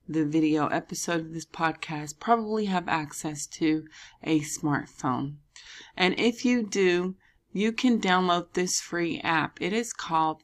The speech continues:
Fetch. You download the app either on your Android or your Apple, to your Apple device, either one, and enter this code,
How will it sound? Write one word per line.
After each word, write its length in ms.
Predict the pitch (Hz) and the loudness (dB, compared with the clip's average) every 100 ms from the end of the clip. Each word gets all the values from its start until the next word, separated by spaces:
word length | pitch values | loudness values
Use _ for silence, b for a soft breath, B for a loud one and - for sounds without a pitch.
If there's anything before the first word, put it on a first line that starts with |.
| - | -2
Fetch. 600 | 170 - - - - - _ _ _ _ _ - B B B B _ | 0 0 -4 -8 -8 -10 _ _ _ _ _ -20 B B B B _
You 140 | 185 190 | -4 0
download 560 | 202 196 220 233 220 | 4 6 6 6 6
the 200 | 233 - | 2 4
app 320 | 175 175 208 - | 4 2 0 -2
either 340 | 180 170 175 - | 0 2 0 2
on 320 | 165 165 160 | 2 2 2
your 200 | 156 - | 0 -2
Android 640 | 202 226 220 196 190 185 - | 0 0 2 0 0 -2 -8
or 280 | 170 165 165 | -4 -2 -2
your 480 | 160 180 160 156 - b b _ | -4 -4 -2 -4 -6 b b _
Apple, 540 | - 185 196 196 190 - | 2 2 2 -2 -2 -6
to 140 | - 196 | -4 0
your 180 | 180 - | 0 2
Apple 280 | 180 - | 0 -2
device, 600 | 180 180 165 156 160 - - | -6 0 2 4 2 -4 -6
either 260 | 180 185 185 | -4 -2 0
one, 360 | 160 147 170 - _ _ B B B B B | 2 0 -2 -12 _ _ B B B B B
and 220 | - 185 - | -2 -2 0
enter 380 | 196 220 233 220 | 0 0 2 2
this 320 | 185 208 - | 2 -2 -2
code, 460 | - 170 156 139 | -4 0 0 0